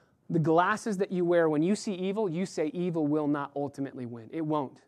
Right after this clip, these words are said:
Right will ultimately win. Christmas is a beautiful time to remember right will win.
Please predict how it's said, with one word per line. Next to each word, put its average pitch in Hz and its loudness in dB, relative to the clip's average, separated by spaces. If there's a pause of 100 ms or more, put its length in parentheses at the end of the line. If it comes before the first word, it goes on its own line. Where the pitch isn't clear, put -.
(240)
Right 151 0
will 135 0
ultimately 131 -2 (440)
win. 120 -6 (1160)
Christmas 196 -2
is 147 -6
a 139 -4
beautiful 143 0
time 139 -4
to 139 -8
remember 123 -2 (320)
right 139 0 (300)
will 135 2
win. 135 -2